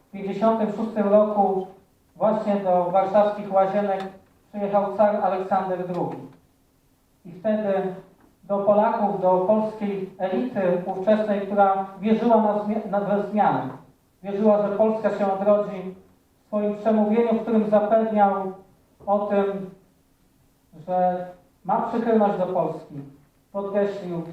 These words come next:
„Panowie, żadnych marzeń, żadnych marzeń”. Na koniec swojego wystąpienia podkreślił jeszcze raz: „Polscy panowie, porzućcie marzenia,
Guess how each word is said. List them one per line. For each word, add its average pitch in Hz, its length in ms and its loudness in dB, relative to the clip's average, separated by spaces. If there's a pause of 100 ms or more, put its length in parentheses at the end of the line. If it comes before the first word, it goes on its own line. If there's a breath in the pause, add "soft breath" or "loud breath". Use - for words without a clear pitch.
(360)
„Panowie, 208 600 2 (540)
żadnych 190 480 0
marzeń, 131 480 -2 (460)
żadnych 196 440 0
marzeń”. 139 420 0 (840)
Na 190 180 -4
koniec 220 360 2
swojego 202 360 2
wystąpienia 190 880 0 (280)
podkreślił 233 600 0
jeszcze 214 280 2
raz: 156 200 2 (800)
„Polscy 233 400 -2
panowie, 202 640 2 (380)
porzućcie 208 680 -2
marzenia, 147 500 -2